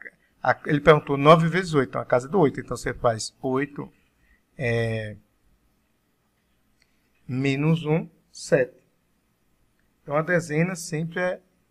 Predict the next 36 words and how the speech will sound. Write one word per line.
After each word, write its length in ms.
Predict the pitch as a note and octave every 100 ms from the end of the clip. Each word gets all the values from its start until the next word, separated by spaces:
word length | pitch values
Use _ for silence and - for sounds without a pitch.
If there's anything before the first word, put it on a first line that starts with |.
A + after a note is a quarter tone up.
| _ _ _ _ _ -
menos 520 | C3+ C#3+ D3+ E3+ E3
um, 240 | B2+ A#2 A#2 _ _ _ _ _ _
a 80 | A#2+
casa 300 | - B2+ C3+
que 100 | -
foi 180 | - E3+
dada. 300 | C#3 A2 - _ _ _ _ _ _ _ _ -
Então 180 | D#3+ F#3+
aqui 180 | F#2+
ele 120 | F3+ F3
fala 580 | F3 D#3+ D3+ D3 - _ _ _
nove 920 | E3+ C#3 D#3 F3+ G3 G3+ E3 G3 G3 -
vezes 1080 | B2 C3 D#3+ F3+ F#3 E3+ F#3+ E3 - - _ _ _ _ -
quatro, 520 | D3 D3+ - - - _ -
aqui. 440 | A#2 - A2 G#2 _ _ _ _ _ _ _ _ -
Nove 300 | C3 C#3+ C#3+
vezes 160 | E3
quatro. 320 | - A#2+ A#2
O 40 | -
segredo 500 | - C3+ C#3 E3+ F3
não 160 | F3 E3
tá 200 | E3 E3+
no 120 | F#3
número 320 | E3+ E3 -
nove, 380 | F#3+ C#3 B2 B2+
é 40 |
no 140 | C3 C#3
outro 400 | D3 F3 F3 G#3
número 280 | D#3+ D3+
que 80 | D3
ele 80 | E3
tá 100 | E3+
dando 200 | D#3+ D#3+
pra 80 | D#3+
vocês 360 | F3 - C#3
multiplicarem. 720 | C#3 C#3+ D#3+ F3 - B2 G#2